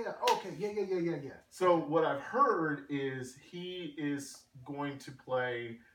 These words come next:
Speaker 2: Morpheus, a young Morpheus. So that's what I've heard, um, but not sure if that's true or not.
Speaker 1: Mm-hmm.
Speaker 2: Um, but as it stands, I am looking forward to the new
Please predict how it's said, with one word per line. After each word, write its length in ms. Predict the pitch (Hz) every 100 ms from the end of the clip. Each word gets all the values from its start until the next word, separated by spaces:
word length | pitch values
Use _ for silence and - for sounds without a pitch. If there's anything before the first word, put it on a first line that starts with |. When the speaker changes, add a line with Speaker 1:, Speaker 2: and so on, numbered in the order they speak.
| _
Speaker 2:
Morpheus, 480 | 131 160 156 110 -
a 80 | 127
young 260 | 143 143
Morpheus. 600 | 139 123 - - - - - - _
So 520 | - 160 151 139 127
that's 260 | 143 156 -
what 140 | 143 131
I've 160 | 120
heard, 520 | - 156 143 - - - _ _ _ 131
um, 420 | 131 127 120 113
but 240 | 127 - 135
not 180 | 131 127
sure 300 | - 127 120
if 80 |
that's 260 | - 110 -
true 260 | - 170 170
or 100 | 165
not. 400 | 160 156 147 - 139
Speaker 1:
Mm-hmm. 200 | 127 120
Speaker 2:
Um, 340 | 135 131 127
but 160 | 131 127
as 180 | 131 123
it 80 |
stands, 680 | 117 - 147 143 143 139 - - - _
I 180 | 127 131
am 100 | 131
looking 380 | 127 127 123 120 -
forward 460 | 139 139 139 139 139
to 520 | - 127 123 120 113 -
the 80 | 113
new 560 | 110 120 120 113 110